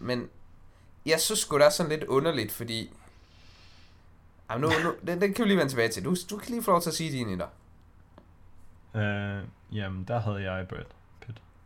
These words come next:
Speaker 1: Du har sgu Barten. Jamen, det er også respektabelt. Det, øh, det, jeg synes, den her film, den,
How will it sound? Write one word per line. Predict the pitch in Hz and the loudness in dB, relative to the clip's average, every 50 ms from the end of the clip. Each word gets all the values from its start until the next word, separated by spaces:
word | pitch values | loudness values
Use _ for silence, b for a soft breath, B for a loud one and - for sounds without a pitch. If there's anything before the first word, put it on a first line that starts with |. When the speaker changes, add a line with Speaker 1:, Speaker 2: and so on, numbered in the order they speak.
| - - - - | -20 -20 -12 -8
Speaker 1:
Du | 117 | 0
har | 110 120 113 110 | 6 6 6 6
sgu | - - 110 | 6 0 2
Barten. | - 107 110 107 87 - - 78 - - - - b b b b b b b b b - | 6 6 8 8 6 4 -2 -8 -14 -16 -20 -20 b b b b b b b b b -12
Jamen, | - 120 135 | -12 -4 2
det | 165 180 | 6 8
er | 170 | 8
også | 151 139 - 131 | 8 8 4 -2
respektabelt. | 113 - - 107 - 135 123 104 87 - 98 - - - b b b b b b b b b b - - - - | -4 -4 -10 -6 -2 0 0 0 -2 -4 -12 -18 -20 -20 b b b b b b b b b b -20 -20 -6 2
Det, | 170 185 208 | 4 4 6
øh, | 185 160 139 127 123 120 120 117 117 117 - - - | 6 6 6 6 8 8 6 6 4 0 -8 -2 2
det, | 202 | 6
jeg | 208 202 202 196 | 8 8 8 8
synes, | - 196 196 190 | 4 -2 -2 0
den | - 196 190 185 | 2 2 4 4
her | 170 151 | 4 4
film, | - - 208 185 131 98 90 | 2 0 -2 -2 -2 -2 -6
den, | - 135 123 | -8 -10 -12